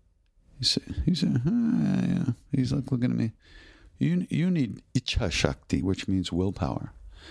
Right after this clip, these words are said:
Ichha means desire. Shakti is power, strength. So Ichha Shakti means you need willpower. And I swear to you, my first thought was,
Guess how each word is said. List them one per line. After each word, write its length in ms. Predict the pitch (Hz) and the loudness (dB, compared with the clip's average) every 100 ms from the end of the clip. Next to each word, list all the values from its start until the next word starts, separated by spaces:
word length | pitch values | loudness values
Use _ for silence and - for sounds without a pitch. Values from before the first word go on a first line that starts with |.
| - - | -4 -4
Ichha 360 | - - 120 | 0 0 2
means 280 | 113 104 - | 2 0 -2
desire. 600 | - 95 90 78 87 107 | -2 0 2 2 0 0
Shakti 420 | 104 85 - 98 | 0 0 0 -2
is 140 | 90 - | -2 -2
power, 460 | - 101 87 73 - - - - - - _ - - | 0 0 0 -4 -8 -20 -20 -20 -20 -20 _ -20 -6
strength. 600 | - - 98 92 - - | -2 0 0 0 -4 -4
So 360 | - 95 90 - - - - | 0 2 0 -4 -12 -20 -4
Ichha 300 | - - 95 | 0 2 0
Shakti 380 | - 95 - 95 | 2 0 0 0
means 420 | 98 92 90 - - - - | 2 0 0 -4 -8 -16 -6
you 160 | 90 113 | 0 0
need 160 | 101 | 0
willpower. 640 | 82 110 123 - 87 69 - | 0 0 0 0 -2 -4 -4
And 100 | 98 | -2
I 60 | 107 | 0
swear 260 | - 123 117 | 0 0 0
to 60 | |
you, 40 | 101 | 0
my 100 | 101 | -2
first 320 | - 120 - | -2 -4 -2
thought 160 | 98 | -4
was, 160 | 151 - | -4 -10